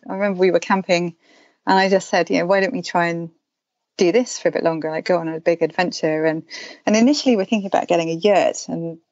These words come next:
trying to find somewhere, um, permanent for the year. And we looked into getting yurts and things. Um,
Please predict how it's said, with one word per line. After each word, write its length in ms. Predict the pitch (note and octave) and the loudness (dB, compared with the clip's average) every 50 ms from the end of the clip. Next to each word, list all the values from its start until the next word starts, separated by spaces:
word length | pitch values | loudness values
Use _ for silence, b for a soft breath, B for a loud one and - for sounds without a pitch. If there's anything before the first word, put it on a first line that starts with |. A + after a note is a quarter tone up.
| _ - | _ -6
trying 220 | - G3 F3 E3+ | -2 -2 -2 -2
to 60 | D#3+ - | -2 -2
find 200 | - F3 E3+ E3 | -2 -2 -2 0
somewhere, 480 | - F3+ E3+ E3 E3 D#3+ D#3+ D#3+ D#3+ D3 _ _ _ _ _ _ _ _ _ _ _ _ | -2 -2 -2 0 2 2 2 2 0 -4 _ _ _ _ _ _ _ _ _ _ _ _
um, 280 | F3+ E3+ E3 D#3+ D#3+ D3+ | 0 0 2 0 -2 -6
permanent 640 | - - - G#3+ G3+ F#3+ F3 D#3+ D3 D3 B2 - | -6 -2 0 0 2 2 2 2 2 0 -2 -4
for 120 | - - E3+ | -4 -4 -2
the 100 | D#3+ D#3+ | -2 -2
year. 360 | D#3 D#3 D3+ - D3+ - - - _ _ b b b b b b b b b b b _ _ _ _ _ _ _ - - - | -2 0 0 0 0 -2 -4 -8 _ _ b b b b b b b b b b b _ _ _ _ _ _ _ -12 -4 -2
And 180 | F3+ F3+ F3 | 0 0 2
we 80 | F3 F3+ | 4 4
looked 400 | F#3 - - - - - - - _ _ _ _ _ | 4 2 2 -2 -8 -12 -12 -14 _ _ _ _ _
into 380 | - F3+ F3+ F3 E3 - - E3 | -2 0 0 0 -2 -2 -4 -2
getting 380 | - E3 D#3+ - - D#3+ D#3+ D#3 | -2 -2 -2 -2 -4 -2 0 2
yurts 360 | D#3+ D#3 - - - - - | 2 0 0 -2 -6 -8 -8
and 80 | E3 | -4
things. 420 | D#3+ D#3 D3+ D#3 D#3 E3+ D#3 - - - | -4 -2 -2 -2 -4 -6 -8 -12 -8 -4
Um, 400 | E3+ E3 D#3+ D#3+ D#3+ D#3+ D#3+ D#3 | -2 0 0 0 -2 -4 -4 -8